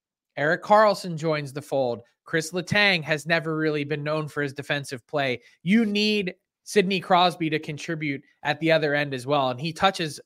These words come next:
every facet of the game for the Pittsburgh Penguins. Can't stress enough how insanely impressive Crosby's year has been for the Pens.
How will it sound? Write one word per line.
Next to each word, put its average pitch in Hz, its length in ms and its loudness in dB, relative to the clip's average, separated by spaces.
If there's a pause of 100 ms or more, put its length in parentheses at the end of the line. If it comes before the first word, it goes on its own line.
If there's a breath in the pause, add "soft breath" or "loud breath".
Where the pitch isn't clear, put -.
every 170 320 0
facet 156 540 -2
of 143 160 -4
the 135 80 -4
game 147 320 -6
for - 100 -10
the 127 80 -8
Pittsburgh 139 420 -6
Penguins. 156 460 -6 (480 soft breath)
Can't 208 400 8
stress 185 400 4
enough 160 380 2
how 156 320 4
insanely 156 720 -6
impressive 123 580 -4 (320)
Crosby's 131 600 -2
year 120 240 -6
has 117 240 -4
been 113 260 -8
for 110 140 -10
the 110 100 -8
Pens. 117 460 -6